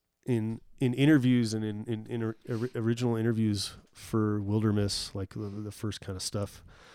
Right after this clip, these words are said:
we talked about Wildermiss being, like, an afterthought. But, I mean, I had told the band, like, pretty much that. <laughs> I'm just gonna be honest. I told the band that night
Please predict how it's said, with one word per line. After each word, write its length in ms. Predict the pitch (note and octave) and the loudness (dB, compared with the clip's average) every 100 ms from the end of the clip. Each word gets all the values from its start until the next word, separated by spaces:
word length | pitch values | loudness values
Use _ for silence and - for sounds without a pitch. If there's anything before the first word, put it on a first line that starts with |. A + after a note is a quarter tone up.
| - _ _ _ | -20 _ _ _
we 180 | - A2 | -2 0
talked 320 | G#2+ G2 F#2 | 0 -4 -4
about 280 | F#2+ F#2 F#2+ | -2 -2 0
Wildermiss 440 | G#2 G2 F#2+ F#2 - | 0 2 2 -2 -2
being, 280 | G2 G2 | 0 0
like, 360 | F#2+ F2+ - - _ _ _ | -2 -6 -10 -20 _ _ _
an 120 | G#2+ - | -4 -4
afterthought. 600 | G#2 - G#2+ - F#2+ F2+ - - - - | -8 -6 -8 -6 -8 -10 -12 -10 -10 -10
But, 340 | A2 A2+ G2 - _ _ _ _ _ - - _ _ _ _ - | -6 -2 -2 -6 _ _ _ _ _ -20 -20 _ _ _ _ -4
I 140 | G#2 | -2
mean, 300 | G2+ F#2+ G2 _ _ _ _ _ | -2 -4 -8 _ _ _ _ _
I 180 | A2+ B2 | 0 2
had 300 | A2+ - G#2 | 0 -2 -4
told 340 | - A2 G#2 G2 | -4 -4 -2 -4
the 100 | G2+ | -4
band, 440 | G#2+ G#2+ G#2 G2 - - - - _ _ _ _ _ _ _ - | 0 2 0 -2 -10 -20 -20 -20 _ _ _ _ _ _ _ -8
like, 260 | G2+ G2 - | -6 -6 -6
pretty 200 | - F#3 | 2 4
much 220 | C#3 G#2+ A2 | 4 2 0
that. 200 | A2 - | 0 6
<laughs> 840 | - D#3 - F#3 - - - D3 | 8 8 6 2 -2 -8 -10 2
I'm 100 | E3+ | 4
just 120 | E3+ | 6
gonna 80 | D3+ | 6
be 120 | B2+ | 6
honest. 300 | A#2+ A2 G2 | 6 4 2
I 80 | A#2 | 0
told 200 | - C#3+ | 2 2
the 60 | A#2+ | 4
band 260 | A2 G#2 | 4 4
that 160 | G2+ G#2 | 2 -2
night 300 | G2 G#2 | 0 0